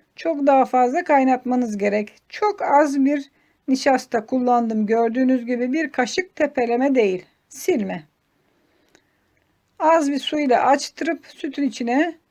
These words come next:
sütlacın içine döküyorum. Bakın, hemen bağladı arkadaşlar, gördüğünüz gibi. Şöyle akıcı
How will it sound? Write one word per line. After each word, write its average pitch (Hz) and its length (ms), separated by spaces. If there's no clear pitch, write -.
sütlacın 240 540
içine 285 440
döküyorum. 240 500
Bakın, 208 300
hemen 349 560
bağladı 254 440
arkadaşlar, 226 680
gördüğünüz 226 680
gibi. 269 380
Şöyle 320 500
akıcı 262 640